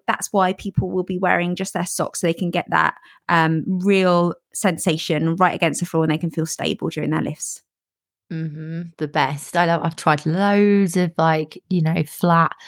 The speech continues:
Speaker 2: lift, uh, weightlifting shoes. Mind you, you, do you train in your Converse sometimes, Maz?
Speaker 1: No, I have Metcons, um,
Speaker 2: Oh.
Speaker 1: which are, yeah, which are really good actually because they're, they're quite wide. But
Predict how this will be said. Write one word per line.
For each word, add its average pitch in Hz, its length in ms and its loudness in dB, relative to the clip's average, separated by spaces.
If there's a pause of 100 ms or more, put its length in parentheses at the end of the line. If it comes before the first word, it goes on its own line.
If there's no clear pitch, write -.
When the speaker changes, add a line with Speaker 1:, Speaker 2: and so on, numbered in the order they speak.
(360)
Speaker 2:
lift, 165 580 0
uh, 151 340 4
weightlifting 160 560 0
shoes. 151 380 2
Mind 262 200 0
you, 233 60 4
you, 285 300 2 (140)
do 339 80 2
you 392 180 4
train 381 200 0
in 359 40 -2
your 349 80 0
Converse 208 500 0
sometimes, 143 460 0
Maz? 127 540 -2 (720)
Speaker 1:
No, 226 140 2
I 214 80 4
have 262 200 2
Metcons, 196 1160 -2 (400)
um, 180 260 4
Speaker 2:
Oh. 175 640 2
Speaker 1:
which 190 240 -2
are, 185 460 4
yeah, 185 380 4
which - 180 -4
are 190 120 2
really 175 280 2
good 147 320 2
actually 147 540 -2
because - 200 -14
they're, 160 240 0
they're 175 160 0
quite - 280 -4
wide. 160 380 2
But 160 240 2